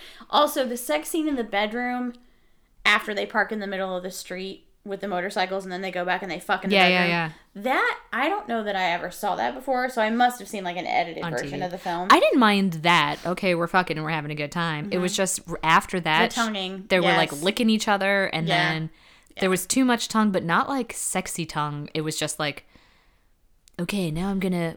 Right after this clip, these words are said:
Speaker 2: put the camera on you. Just, uh, make
Speaker 1: Like,
Speaker 2: your, make your
Speaker 1: like,
Speaker 2: tongues dance
Speaker 1: do,
Speaker 2: together."
Speaker 1: do something.
Speaker 2: <laughs> It's just creepy.
Speaker 1: <laughs> He, it was, it was maybe, maybe this was a Tina, Tina Belcher directed this.
Speaker 2: Yeah, it could
Speaker 1: Potentially,
Speaker 2: be.
Speaker 1: 'cause
Speaker 2: You
Speaker 1: there
Speaker 2: know
Speaker 1: is
Speaker 2: what?
Speaker 1: a nice shot of her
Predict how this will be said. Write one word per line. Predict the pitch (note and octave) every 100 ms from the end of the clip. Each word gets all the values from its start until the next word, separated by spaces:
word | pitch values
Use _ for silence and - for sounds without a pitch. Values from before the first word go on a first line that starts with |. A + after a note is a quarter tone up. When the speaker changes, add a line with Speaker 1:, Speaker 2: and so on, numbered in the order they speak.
| -
Speaker 2:
put | -
the | -
camera | - F#3+ F#3 E3+
on | D#3 D3+
you. | D3+
Just, | F3+ - G3
uh, | E3+ D#3+ D3 C#3+ D3
make | F#2+ B2 D3+ F3 -
Speaker 1:
Like, | A3
Speaker 2:
your, | F#3+ -
make | C4
your | C4+
Speaker 1:
like, | A3+
Speaker 2:
tongues | C4 B3+ A3+
dance | - A3 A#3 A#3+ -
Speaker 1:
do, | G3
Speaker 2:
together." | G#3+ G3 E3+
Speaker 1:
do | -
something. | E4+ A3+ G#3+
Speaker 2:
<laughs> |
It's | - -
just | E4+ D#4+ -
creepy. | - B3+ A#4 - C#4 -
Speaker 1:
<laughs> | - - -
He, | E4 D#4 F4 -
it | D#4+
was, | C4+ D4+
it | C4 C#4+
was | C4+ B3
maybe, | A#3+ A#3+ A#3+
maybe | A#3+ A3 A3
this | G#3+ A3
was | G#3
a |
Tina, | G#3 A3 G3+ G3 G3 -
Tina | A3+ F#3+
Belcher | F#3 F#3 G3
directed | F3+ F3+ F3+ G#3+ G#3+
this. | C4+ C4+
Speaker 2:
Yeah, | D#4 E4 C#4+
it | C#4
could | E4
Speaker 1:
Potentially, | D4 A3+ -
Speaker 2:
be. |
Speaker 1:
'cause | -
Speaker 2:
You | A3+
Speaker 1:
there | D4
Speaker 2:
know | D#4
Speaker 1:
is |
Speaker 2:
what? | C4+
Speaker 1:
a |
nice | D4 F4
shot | - D4+
of | C#4+
her | C#4 C4 B3